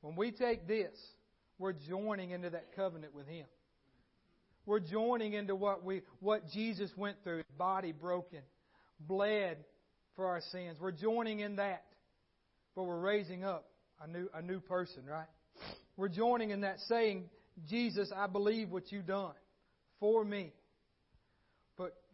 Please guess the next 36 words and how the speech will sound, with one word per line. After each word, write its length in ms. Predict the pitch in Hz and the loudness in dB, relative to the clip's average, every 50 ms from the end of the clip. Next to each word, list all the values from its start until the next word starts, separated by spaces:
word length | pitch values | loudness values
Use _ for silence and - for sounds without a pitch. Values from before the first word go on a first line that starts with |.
| _ _ _ - 156 | _ _ _ -8 -4
you 160 | 190 220 226 | -2 0 0
need 160 | 220 214 185 | 0 0 0
to 60 | 190 190 | -2 -2
make 300 | 185 190 190 185 185 - | -2 -2 -4 -4 -6 -10
things 200 | 190 180 170 156 | -10 -8 -6 -4
right 300 | 170 175 180 180 175 165 | -2 0 0 0 0 -2
in 120 | 156 156 | -4 -6
your 160 | 165 165 160 | -6 -6 -4
life 260 | 160 170 170 160 151 - - | -4 -4 -4 -4 -6 -8 -12
before 260 | 156 - - 175 156 | -16 -14 -12 -10 -8
we 120 | 156 156 147 | -8 -8 -8
do 200 | 151 165 170 143 | -6 -8 -8 -8
this." 120 | 135 131 - _ - - - _ _ _ _ _ _ _ _ _ _ _ _ _ _ - | -10 -16 -20 _ -20 -20 -20 _ _ _ _ _ _ _ _ _ _ _ _ _ _ -12
It's 180 | 185 185 - 190 | -12 -10 -6 -2
not 280 | 202 208 208 196 185 | 0 2 2 2 2
just 220 | 202 208 196 202 - | 0 -2 -2 -2 -2
something 360 | 202 202 196 202 - 190 180 | -2 -2 -2 -2 -4 -4 -4
that 160 | 180 180 175 | -4 -4 -2
we 100 | 185 190 | -2 -2
do 340 | 185 170 190 202 208 208 202 | 2 4 4 4 4 4 -2
just, 300 | 170 160 196 196 190 - - - - - _ | 0 2 2 2 2 0 -8 -20 -20 -18 _
"Hey, 160 | - 190 196 190 | -4 0 0 0
it's 160 | 185 - - | 0 0 0
Easter, 320 | 190 208 196 - - 196 | -2 -2 -2 -4 -8 -8
we're 120 | 180 185 180 | -8 -6 -4
going 240 | 180 190 185 180 | -4 -4 -6 -6
to 40 | 175 | -6
have 200 | 175 185 185 - | -6 -6 -6 -6
communion 500 | - 190 190 190 190 185 175 165 156 151 | -8 -8 -8 -6 -6 -6 -8 -8 -10 -10
today." 380 | 147 147 139 147 147 143 143 151 _ _ _ _ _ _ _ _ _ _ _ _ _ _ _ - | -10 -8 -8 -6 -8 -8 -10 -12 _ _ _ _ _ _ _ _ _ _ _ _ _ _ _ -6
That's, 200 | 170 175 165 170 - | -6 -6 -6 -6 -6
that's 180 | 185 165 - - | -8 -8 -6 -6
not 180 | 185 170 156 151 | -8 -6 -6 -4
what 140 | 170 170 | -6 -6
it's 120 | 170 156 - | -6 -8 -10
about. 320 | 165 156 165 156 147 - | -8 -4 -4 -4 -4 -4